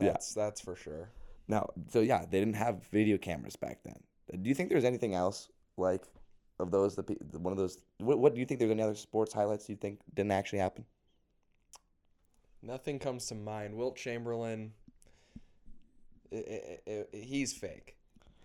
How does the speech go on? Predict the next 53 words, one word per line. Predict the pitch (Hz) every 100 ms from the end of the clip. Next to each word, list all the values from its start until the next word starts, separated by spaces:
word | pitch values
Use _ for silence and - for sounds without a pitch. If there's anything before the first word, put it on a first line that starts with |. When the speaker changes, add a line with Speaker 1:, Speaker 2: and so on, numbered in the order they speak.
| - _ -
Speaker 1:
Yeah, | -
Speaker 2:
But | 147 131 - -
Speaker 1:
I | 123
don't | 127
know | 123
Speaker 2:
I |
Speaker 1:
if | 143
he |
Speaker 2:
will | 175 202
say, | - 160 135 113
like, | 107 110
when | 123 113
Babe | 120 127
Ruth | 131 127
called | - 127 127
his | 120
shot, | - 123 131 - _ _ -
I | 127
don't | 123 120
know | 120 113
if | 110
that | 113 107
actually | 104 104 - 104
happened. | 101 95 95 98 98 - _ -
Speaker 1:
Really? | 82 95 143 151 80 78 113
Speaker 2:
Nah. | 117 117 110 - - _ _ _ - -
Speaker 1:
I | 104
Speaker 2:
I | 104
Speaker 1:
see, | -
Speaker 2:
mean, | - -
Speaker 1:
I |
don't | 113
know | 117
enough | 110 90
about | 95 90
baseball | 95 107 - 85
to | 78
be | 82
Speaker 2:
I |
mean, | 80 151
that | 151
Speaker 1:
talking | 156
Speaker 2:
was, | 143
Speaker 1:
on |
the | 123
Speaker 2:
like, |
Speaker 1:
subject. | 95 104
Speaker 2:
way, | 120 123
that | 123
was, | 147
like, | 120 104
in |
the | 95